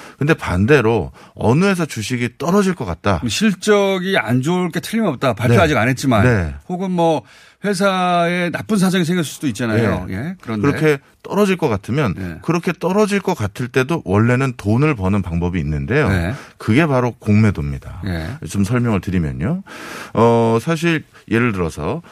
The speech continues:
Speaker 1: 어, 우리 공장장님이, 어, 우리나라에서 대표하는 어느 뭐 공-, 그 뉴스 공장 뭐 미디어라는 회사의 주식을 가지고 계세요.
Speaker 2: 예.
Speaker 1: 그 회사가 한,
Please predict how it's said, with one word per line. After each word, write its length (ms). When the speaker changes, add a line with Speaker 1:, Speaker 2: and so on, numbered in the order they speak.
Speaker 1:
어, 280
우리 240
공장장님이, 840
어, 160
우리나라에서 600
대표하는 720
어느 380
뭐 200
공-, 180
그 300
뉴스 340
공장 680
뭐 200
미디어라는 580
회사의 300
주식을 280
가지고 280
계세요. 240
Speaker 2:
예. 240
Speaker 1:
그 180
회사가 320
한, 160